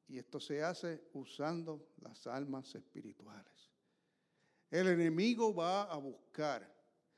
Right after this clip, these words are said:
usar la carne para llevarnos al pasado. Usted ha visto cuánta gente llega a las Navidades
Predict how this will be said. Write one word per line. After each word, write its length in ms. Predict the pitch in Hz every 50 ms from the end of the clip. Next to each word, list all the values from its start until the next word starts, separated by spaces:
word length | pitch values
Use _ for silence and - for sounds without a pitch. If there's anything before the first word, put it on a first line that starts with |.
| _ _ _ _ _ _ -
usar 680 | 131 131 - - - - 165 156 170 180 185 202 214 - - -
la 260 | 131 123 120 120 -
carne 560 | - 156 160 175 190 196 202 214 226 247 233 - - - _ _ _ _ _ _ _ _ _ _ _ _ _
para 240 | 160 160 151 151
llevarnos 440 | 147 147 139 139 139 143 165 175 160
al 160 | 160 147 139
pasado. 640 | - 127 135 - - - 143 139 127 117 107 - - - _ _ _ - _ _
Usted 260 | - 151 147 - - 214
ha 100 | 226 233
visto 380 | 262 269 254 - - - 180
cuánta 500 | - - 160 170 180 196 202 - 240 208
gente 720 | 170 151 214 254 269 262 233 190 - - 165 170 170 165 - - - _ _ _ _ _ _ _ _ _ _ _ _ -
llega 260 | 175 165 175 196 220
a 20 |
las 220 | 214 214 220 208 202
Navidades 720 | 254 240 214 214 214 214 254 311 262 214 190 185 190 180